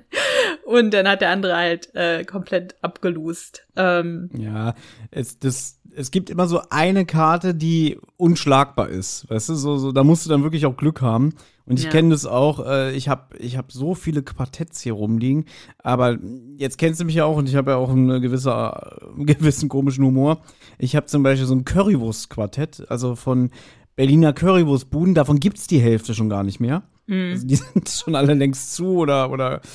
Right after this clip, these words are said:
Speaker 2: weiß nicht, die sind in Rente gegangen. Dann hab ich das U-Bahn-Quartett mit den U-Bahnhöfen. <laughs> Das sind dann auch so zum Beispiel Treppenstufen,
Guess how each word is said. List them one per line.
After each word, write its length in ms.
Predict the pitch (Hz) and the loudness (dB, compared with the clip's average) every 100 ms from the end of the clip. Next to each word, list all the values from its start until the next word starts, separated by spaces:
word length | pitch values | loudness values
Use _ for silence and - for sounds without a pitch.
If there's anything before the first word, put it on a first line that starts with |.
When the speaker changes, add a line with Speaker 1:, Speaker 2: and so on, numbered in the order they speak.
| - 135 | -18 -6
Speaker 2:
weiß 200 | - 143 | 0 2
nicht, 260 | 143 135 131 | 4 2 0
die 280 | 131 127 120 _ _ _ _ | 0 0 -2 _ _ _ _
sind 180 | 131 139 | -8 -4
in 100 | 139 | 0
Rente 300 | 139 165 170 | 0 2 2
gegangen. 480 | 156 143 143 147 151 _ _ _ | 0 2 2 2 -2 _ _ _
Dann 200 | 135 135 | 0 2
hab 140 | 135 143 | 4 2
ich 160 | 131 | 0
das 320 | 143 131 - - | 0 0 -2 2
U-Bahn-Quartett 920 | 233 233 175 135 117 104 - 165 - | 4 6 4 2 -2 -2 -4 -6 -2
mit 120 | 135 | 2
den 80 | 131 | 2
U-Bahnhöfen. 800 | 139 190 160 120 113 113 233 269 | 2 2 2 2 0 -2 0 0
<laughs> 60 | - - - | -2 -12 -8
Das 140 | 202 | -8
sind 220 | - - | -8 -12
dann 140 | - 160 | -6 -2
auch 100 | 165 | -2
so 140 | 185 | -4
zum 180 | 175 156 | -8 -2
Beispiel 320 | 139 131 143 135 202 165 | -2 -2 -4 -8 -10 -12
Treppenstufen, 960 | - - 240 208 - - 123 101 92 95 | -2 0 0 0 -2 -2 -4 -2 -6 -8